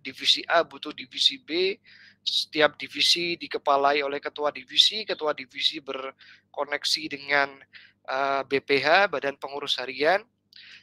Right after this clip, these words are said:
sehingga akhirnya tercipta begitu ya, tujuan bersama dan semua itu harus diupayakan karena organisasi itu bisa jalan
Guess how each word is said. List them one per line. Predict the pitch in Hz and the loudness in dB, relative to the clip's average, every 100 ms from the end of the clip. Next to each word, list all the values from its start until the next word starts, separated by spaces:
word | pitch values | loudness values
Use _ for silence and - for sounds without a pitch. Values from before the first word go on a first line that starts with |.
| _ | _
sehingga | - 131 151 165 | -10 2 6 6
akhirnya | 156 180 202 - _ _ _ _ _ _ _ - | 6 4 4 2 _ _ _ _ _ _ _ -8
tercipta | 165 - 202 208 165 | -6 -4 0 6 6
begitu | 156 180 160 139 | 4 -6 -6 -8
ya, | 151 | -10
tujuan | - 147 147 143 | -12 -4 0 0
bersama | 143 - 143 139 190 | 0 -2 -2 2 4
dan | 165 147 151 _ - - _ - | 4 4 0 _ -20 -20 _ -10
semua | - 185 185 | -6 2 4
itu | 214 | 6
harus | 254 196 185 | 4 2 0
diupayakan | 156 151 170 202 214 165 156 | -4 4 8 10 8 4 2
karena | 151 175 | 0 0
organisasi | 165 147 143 147 147 156 | -2 -2 0 4 2 0
itu | 214 | -6
bisa | 160 151 | -2 -2
jalan | 135 127 123 175 | -2 -2 2 2